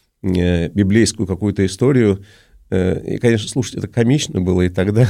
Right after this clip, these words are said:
<laughs> и с-, и сейчас. И, конечно, это анекдот скорее, чем, э, действительность и-, или реальность, художественный вымысел такой.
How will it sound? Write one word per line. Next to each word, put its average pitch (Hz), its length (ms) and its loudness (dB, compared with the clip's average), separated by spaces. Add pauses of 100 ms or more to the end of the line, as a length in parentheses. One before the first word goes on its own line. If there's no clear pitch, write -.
<laughs> - 100 -10
и - 100 -4
с-, - 120 -8 (300)
и 120 80 4
сейчас. 139 460 0 (480)
И, 104 100 -2
конечно, 113 340 0
это 104 160 0
анекдот 107 420 2
скорее, 92 380 0
чем, 85 380 -4
э, 90 180 -4
действительность 87 720 -4
и-, - 40 -4
или 87 420 -4
реальность, 104 520 0
художественный 95 500 0
вымысел 139 360 0
такой. 92 420 -2